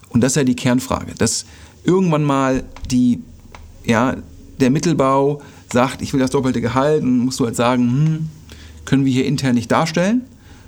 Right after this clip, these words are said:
Und wenn's dann ein externes Angebot gibt, dann geht der. Was aber meines Erachtens, wenn du dir mal anguckst, hm, ich glaube, da gab's ja auch schon von euch einen, einen Post zu auf Online Marketing Rockstars, die Auto eins G M B H,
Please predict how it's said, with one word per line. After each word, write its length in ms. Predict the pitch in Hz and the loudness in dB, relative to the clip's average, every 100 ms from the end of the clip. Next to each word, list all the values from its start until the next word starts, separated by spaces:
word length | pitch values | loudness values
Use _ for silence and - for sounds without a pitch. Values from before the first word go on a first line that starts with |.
| - - | -18 -2
Und 140 | 123 | 0
wenn's 180 | 123 123 | 0 0
dann 100 | 127 | 0
ein 100 | 120 | 0
externes 420 | 135 - 139 123 | -2 -2 -2 0
Angebot 520 | - 139 135 139 135 - - - - - - | 0 0 0 -2 -4 -12 -18 -20 -20 -20 -10
gibt, 360 | 127 147 - - | -2 -2 -2 -2
dann 140 | 120 | 0
geht 220 | 120 127 | 2 0
der. 220 | 120 95 95 - - - - - | 0 -2 -2 -10 -18 -20 -14 -2
Was 160 | - | -2
aber 200 | - 131 | 0 2
meines 300 | 135 160 196 | 2 2 0
Erachtens, 220 | 175 131 151 | 0 -2 -2
wenn 60 | |
du 60 | 139 | 0
dir 100 | 143 | 0
mal 120 | 135 | 0
anguckst, 540 | 180 180 170 - - - - - | 0 0 -2 -4 -8 -10 -14 -4
hm, 340 | 143 143 143 - - - - - - - - | -2 0 -2 -6 -20 -20 -20 -20 -20 -20 -12
ich 80 | - | -2
glaube, 380 | 131 135 139 - - | 2 2 2 -2 -4
da 100 | 120 | 0
gab's 220 | 120 127 | 0 0
ja 80 | 143 | 0
auch 60 | 127 | 0
schon 140 | 139 | -2
von 120 | 127 | 0
euch 260 | 123 127 135 | 0 0 0
einen, 280 | 131 123 120 | 2 2 0
einen 240 | - 123 | 0 0
Post 340 | 123 151 180 - | 2 0 0 -2
zu 200 | 175 151 | 0 2
auf 160 | 127 | 0
Online 220 | - 131 123 | 0 2 2
Marketing 300 | 123 120 113 | 0 0 0
Rockstars, 460 | 151 - 151 151 | -2 0 0 0
die 200 | 127 120 | 0 0
Auto 280 | - 127 139 | 2 0 0
eins 260 | - 170 - | 0 0 0
G 100 | 165 | 0
M 100 | 160 | 2
B 100 | 151 | 0
H, 180 | 160 | 0